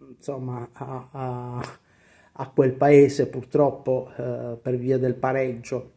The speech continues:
e la partita casalinga contro la Reggiana ci dirà se il Bari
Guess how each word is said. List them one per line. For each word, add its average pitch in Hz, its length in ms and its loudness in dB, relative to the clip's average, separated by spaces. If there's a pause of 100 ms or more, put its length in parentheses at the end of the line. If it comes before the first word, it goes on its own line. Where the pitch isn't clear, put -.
e 151 120 0
la 139 160 0
partita 143 500 -4
casalinga 131 540 -4
contro 123 280 -8
la 139 100 -2
Reggiana 143 500 -4
ci 123 220 -8
dirà 127 320 -2
se 127 180 -6
il 120 200 -4
Bari 123 520 -2